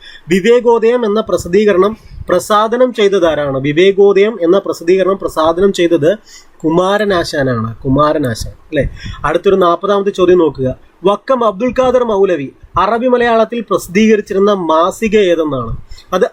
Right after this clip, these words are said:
അൽ ഇസ്ലാം എന്നാണ് ആ മാസികയുടെ പേര്. വക്കം അബ്ദുൽ ഖാദർ മൗലവി അറബി മലയാളത്തിൽ പ്രസിദ്ധീകരിച്ചിരുന്ന മാസികയുടെ പേരാണ് അൽ ഇസ്ലാം. അടുത്ത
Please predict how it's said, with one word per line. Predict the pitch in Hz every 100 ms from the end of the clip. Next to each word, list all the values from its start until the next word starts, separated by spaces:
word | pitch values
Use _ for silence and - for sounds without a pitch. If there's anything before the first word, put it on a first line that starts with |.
| 175
അൽ | 208 247 226
ഇസ്ലാം | 196 208 208 202
എന്നാണ് | 185 180 180
ആ | 185
മാസികയുടെ | 160 160 156 170 165 156
പേര്. | 143 117 110 - - - 139
വക്കം | 175 - 190
അബ്ദുൽ | 175 175 208
ഖാദർ | 220 208 220 190
മൗലവി | 175 175 143 156 - - 156
അറബി | 180 208 240
മലയാളത്തിൽ | 214 190 190 190 208 220
പ്രസിദ്ധീകരിച്ചിരുന്ന | 180 - 185 190 180 180 202
മാസികയുടെ | 175 160 180 185 185
പേരാണ് | 180 175 147 196 - _ _ 165
അൽ | 196 233 190
ഇസ്ലാം. | - 180 160 - _ - _ _ _
അടുത്ത | 180 180